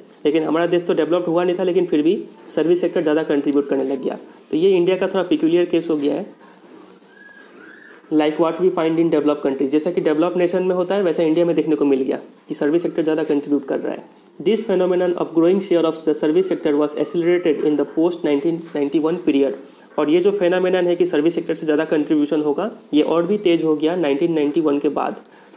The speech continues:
और यही नाइनटीन नाइंटी वन में क्यों हुआ, क्योंकि इसी period में globalization शुरू हुआ था हमारे देश में। तो इसके बारे में detail में discussion होगा chapter three में, फिलहाल इस topic को यहीं पे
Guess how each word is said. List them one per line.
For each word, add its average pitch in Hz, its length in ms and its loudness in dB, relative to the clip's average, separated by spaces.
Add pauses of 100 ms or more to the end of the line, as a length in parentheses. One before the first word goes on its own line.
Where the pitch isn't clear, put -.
(600)
और - 240 -4
यही 160 140 4
नाइनटीन 175 320 2
नाइंटी 170 240 0
वन 175 160 2
में 175 100 0
क्यों 175 220 4
हुआ, 170 180 0 (540)
क्योंकि 151 420 2 (140)
इसी 160 180 -2
period 175 280 2
में 175 120 0
globalization 156 520 2
शुरू 165 200 2
हुआ 156 180 2
था 156 120 -6
हमारे 147 240 -2
देश 143 260 -2
में। 196 140 -4 (360)
तो - 60 0
इसके 160 180 0
बारे 190 140 2
में 190 120 2
detail 165 240 2
में 190 100 0
discussion 175 320 0
होगा 170 140 0
chapter 160 360 -2
three 170 180 2
में, 156 160 0
फिलहाल 147 380 0
इस 156 220 -4
topic 147 260 -4
को 160 100 -2
यहीं 143 140 2
पे 147 200 -2